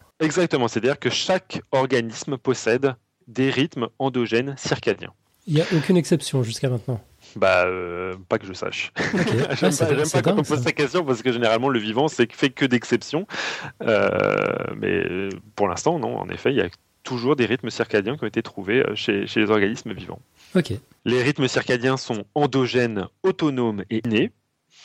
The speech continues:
Speaker 1: Les rythmes circadiens, bien que sensibles à la température, n'y varient pas de manière linéaire. On dit qu'il y a compensation thermique. Alors ça, ça veut dire que,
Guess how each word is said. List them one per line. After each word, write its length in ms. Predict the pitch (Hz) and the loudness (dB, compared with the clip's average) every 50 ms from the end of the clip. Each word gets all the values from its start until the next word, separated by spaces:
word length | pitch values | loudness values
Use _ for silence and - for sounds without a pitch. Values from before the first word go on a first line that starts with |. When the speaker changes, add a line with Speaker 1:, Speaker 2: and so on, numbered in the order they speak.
| - - - - - - - - - - - - _ - | -20 -20 -16 -14 -14 -12 -12 -14 -16 -18 -20 -20 _ -2
Speaker 1:
Les 180 | - 123 135 143 | 0 2 4 4
rythmes 240 | 175 208 - 185 170 | 2 2 2 0 0
circadiens, 600 | - - 165 - - 156 147 135 139 151 143 123 | 0 0 -2 0 2 0 0 2 2 2 2 2
bien 220 | 107 98 135 156 156 | 0 0 0 -2 0
que 120 | - 156 | 0 -2
sensibles 420 | - - 156 151 - 185 160 139 | -2 -2 -2 -2 0 0 2 4
à 60 | 123 110 | 4 4
la 120 | 110 110 | 4 2
température, 880 | 113 - 156 156 - 160 143 135 131 - - - 185 208 233 214 185 - - | 0 -2 -4 0 0 2 2 2 2 0 -2 -6 -4 -2 -2 -2 -2 -4 -4
n'y 220 | 131 135 147 147 | -4 -2 -2 0
varient 260 | 135 151 147 143 156 | 0 0 0 0 -2
pas 180 | - - 196 208 | -2 -2 -2 -2
de 100 | 160 143 | -2 -2
manière 420 | 131 127 131 139 160 185 175 135 | 0 0 0 0 0 0 0 0
linéaire. 720 | 131 117 120 139 170 170 156 147 131 117 107 95 85 - - - _ _ _ - | 0 0 2 2 2 2 2 2 2 2 0 0 -2 -8 -14 -20 _ _ _ -10
On 60 | 127 | -6
dit 160 | 113 135 - | -2 -2 -2
qu'il 160 | - - - 123 | -2 0 0 0
y 40 | |
a 40 | 123 | 0
compensation 640 | 135 - - 160 - 165 156 - 147 139 - 156 147 | 0 -2 -4 -2 0 0 2 2 2 0 0 -2 -2
thermique. 320 | - 123 113 110 98 - | -2 -2 -2 -2 0 2
Alors 160 | 123 123 123 | 2 2 4
ça, 120 | - 214 220 | 2 2 2
ça 140 | - 143 | 2 0
veut 180 | 127 123 123 135 | 0 0 -2 -4
dire 220 | 143 180 202 - | -2 -2 -2 -2
que, 220 | - - 131 117 | 0 0 2 2